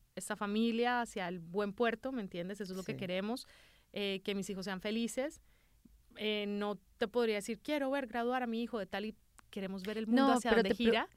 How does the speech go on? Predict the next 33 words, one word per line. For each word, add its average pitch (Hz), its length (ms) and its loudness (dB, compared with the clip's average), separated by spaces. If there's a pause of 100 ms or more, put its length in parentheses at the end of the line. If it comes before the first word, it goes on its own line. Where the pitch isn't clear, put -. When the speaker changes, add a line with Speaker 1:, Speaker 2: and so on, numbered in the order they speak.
Speaker 2:
pero, 220 200 4 (180)
eh, - 200 -10 (240)
tú, 202 360 6 (240)
tú, 214 340 6
Mónica, 190 240 8
Speaker 1:
Mónica. 226 460 6
Speaker 2:
mujer. 165 560 2 (800)
Yo 202 140 6
sé 277 160 8
que 285 80 0
es 226 60 -2
parte 196 260 6
de 247 40 10
la 208 60 8
mujer, 175 260 6
ojo, 165 200 6
yo 151 120 2
Speaker 1:
Sí, 285 60 6
Speaker 2:
sé 262 60 4
Speaker 1:
sí, 285 80 4
Speaker 2:
que - 60 6
Speaker 1:
sí, 320 40 4
Speaker 2:
eso 277 60 6
no 262 100 8
Speaker 1:
sí, 269 120 8
Speaker 2:
separa 185 320 8
Speaker 1:
sí. - 20 8
Speaker 2:
una 254 100 6
Speaker 1:
No, 320 60 4
pero 226 160 6
Speaker 2:
cosa. 233 80 6
Speaker 1:
está 202 240 0
perfecto. 226 480 -4